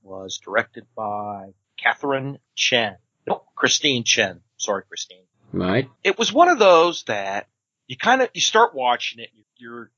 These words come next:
Speaker 1: you kinda get sucked in 'cause it involves kids. And then you think you know where it's going, and then it takes another turn. And you still think you know where it's going, but out of left field, it takes a completely different turn. It gets ultra weird.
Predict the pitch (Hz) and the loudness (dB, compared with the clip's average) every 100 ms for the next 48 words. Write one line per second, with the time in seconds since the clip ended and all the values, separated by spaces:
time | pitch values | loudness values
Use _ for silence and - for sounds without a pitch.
0 | _ - - 185 135 - - - 151 _ | _ -14 -8 -8 -8 -6 -2 0 -2 _
1 | 127 117 113 110 104 107 104 104 117 113 | -12 -10 -12 -16 -18 -16 -16 -6 -4 -4
2 | - - - 143 107 82 - - - _ | -6 -10 -8 -4 -4 -6 -14 -14 -14 _
3 | - - 127 139 233 240 - 175 170 160 | -20 -8 -2 4 4 2 0 -4 -2 0
4 | 143 135 127 123 - - 120 117 113 113 | 2 2 2 0 -4 -2 -2 -2 -4 -4
5 | 113 113 127 117 120 117 110 107 - 117 | -6 -4 -6 -4 -4 -4 -4 -6 -4 -4
6 | 104 101 127 131 - 302 294 202 - 135 | -4 -8 -4 0 2 2 2 -2 0 0
7 | 135 117 113 - 117 113 110 110 123 127 | 4 4 2 0 -2 -2 -4 2 4 4
8 | 117 - _ - 135 - - 131 117 110 | 0 -8 _ 0 2 2 -4 -6 -4 -6
9 | 107 _ _ - - 143 - 113 113 - | -8 _ _ -10 -2 -2 -2 -10 -14 -6
10 | 196 233 185 147 135 131 - 131 120 110 | -6 -6 -6 -4 -4 -6 -2 0 -2 -6
11 | 110 - - 175 175 151 135 123 120 117 | -8 -6 0 0 2 0 0 -4 -4 -4
12 | 117 | -6